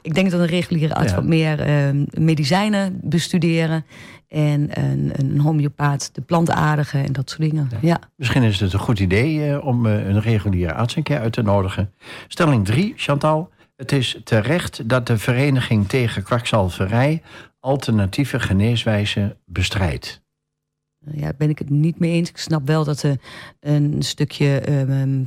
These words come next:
Speaker 1: veiligheid natuurlijk moet zijn. Eh, maar ik denk ook dat mensen zelf kunnen bepalen wat goed is voor hun lijf en wat ze, wat ze zelf nodig hebben.
Speaker 2: Ja. Vier,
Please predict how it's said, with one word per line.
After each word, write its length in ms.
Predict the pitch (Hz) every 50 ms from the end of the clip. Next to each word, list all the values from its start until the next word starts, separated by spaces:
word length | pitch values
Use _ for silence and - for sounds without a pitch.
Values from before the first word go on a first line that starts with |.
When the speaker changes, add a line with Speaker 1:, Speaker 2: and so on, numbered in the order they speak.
| - -
Speaker 1:
veiligheid 540 | - - - - 151 180 185 175 190 190
natuurlijk 400 | - 185 - - 196 175 175 -
moet 120 | - 170 -
zijn. 360 | - - 151 151 151 151 151 - - - - - - - - _
Eh, 180 | - - 151
maar 220 | 151 147 147 147 -
ik 100 | 156 139
denk 240 | 147 151 156 - -
ook 80 | 151
dat 140 | - - -
mensen 320 | - - 156 156 - 156
zelf 440 | 139 123 151 160 170 175 160 - -
kunnen 200 | - - 165 160
bepalen 380 | 156 151 - 151 147 143 143 139
wat 120 | 135 127
goed 200 | - - 160 147
is 120 | 143 131 -
voor 160 | - 147 147
hun 160 | 139 151 147
lijf 320 | 147 143 139 143 147 135
en 180 | - - 139 139
wat 200 | 139 139 135 -
ze, 260 | - - 139 135 135 135 135
wat 120 | - - -
ze 80 | -
zelf 180 | 139 139 131 127
nodig 260 | 143 139 156 170 175
hebben. 240 | 180 170 160 147 135
Speaker 2:
Ja. 100 | 110 101 - _ _ _ _ - - - -
Vier, 440 | _ - - 110 117 151 175 175